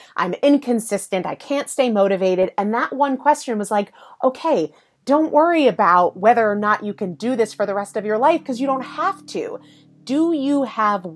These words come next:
one, one, one good choice in you? And the answer was always,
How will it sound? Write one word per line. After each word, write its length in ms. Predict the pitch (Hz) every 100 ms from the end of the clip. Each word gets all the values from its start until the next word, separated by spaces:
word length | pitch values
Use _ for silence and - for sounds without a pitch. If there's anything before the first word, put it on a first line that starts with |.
| 160
one, 440 | 226 269 277 285 294 -
one, 720 | 180 196 277 285 131 123 - _ _
one 580 | 233 254 359 440 480 440
good 200 | 403 349
choice 380 | - 349 311 -
in 160 | 302
you? 160 | 247 196
And 80 | 208
the 120 | -
answer 280 | 320 320 294
was 120 | 285
always, 360 | 269 247 240